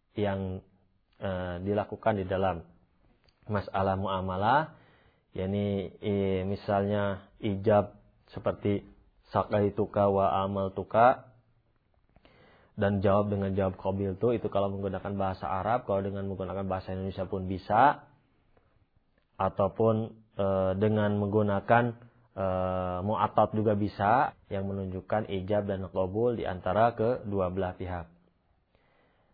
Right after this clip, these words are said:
Yang selanjutnya bahwa ada hal-hal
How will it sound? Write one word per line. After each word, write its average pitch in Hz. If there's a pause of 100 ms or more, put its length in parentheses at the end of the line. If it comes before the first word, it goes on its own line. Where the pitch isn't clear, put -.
(540)
Yang 123
selanjutnya 151
bahwa 127
ada 143
hal-hal 131